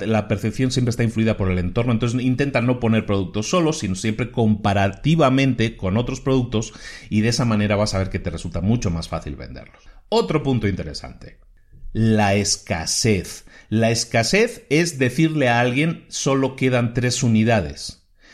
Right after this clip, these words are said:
Solo quedan dos productos". Me acuerdo que una vez esti-, estuvimos haciendo un servicio de, de, de creación de un plan de marketing para una, una empresa que vendía edifi-, eh, edificios, le-, apartamentos en un edificio.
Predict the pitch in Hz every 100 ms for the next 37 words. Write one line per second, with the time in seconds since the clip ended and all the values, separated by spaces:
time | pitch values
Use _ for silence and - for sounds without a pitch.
0 | - - 139 135 127 135 127 120 117 117
1 | 117 - 113 101 113 110 - - - 87
2 | 87 117 127 123 120 117 113 120 117 110
3 | 113 120 117 110 117 117 117 113 110 104
4 | 107 113 110 101 - - 90 78 78 76
5 | 65 - 62 69 69 - 85 85 101 104
6 | 101 92 107 107 107 120 123 107 95 82
7 | 85 90 107 117 - - - - 123 120
8 | 127 127 117 107 107 120 110 104 113 113
9 | 110 101 95 - 104 110 220 139 - 92
10 | 98 90 101 110 101 113 135 110 101 95
11 | 90 82 78 - -